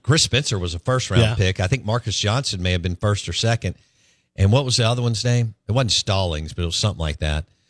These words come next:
Speaker 1: Um, I mean, they, they were, the one thing Eli had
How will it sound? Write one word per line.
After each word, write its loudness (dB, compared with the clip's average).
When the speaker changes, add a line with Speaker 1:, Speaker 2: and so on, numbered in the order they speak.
Speaker 1:
Um, 2
I -8
mean, 0
they, 2
they 0
were, -2
the 0
one 2
thing -2
Eli 0
had 0